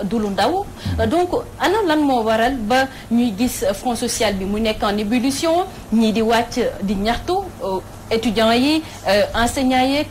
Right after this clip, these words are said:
Speaker 1: euh, même waa, même médecins yi tamit dañuy, euh, dox, doxum ñaxtu. Donc, euh, te pourtant yaa ngi naan, euh, six pour cent boobu du, euh, dara la, en fait.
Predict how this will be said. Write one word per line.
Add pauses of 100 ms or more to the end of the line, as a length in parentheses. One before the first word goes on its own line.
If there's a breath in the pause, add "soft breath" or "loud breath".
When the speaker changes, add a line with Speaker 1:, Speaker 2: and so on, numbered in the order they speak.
Speaker 1:
euh,
même
waa,
même
médecins
yi
tamit
dañuy, (240 loud breath)
euh,
dox, (200)
doxum
ñaxtu. (200)
Donc,
euh,
te
pourtant
yaa
ngi
naan,
euh,
six
pour
cent
boobu (180)
du,
euh,
dara
la,
en
fait.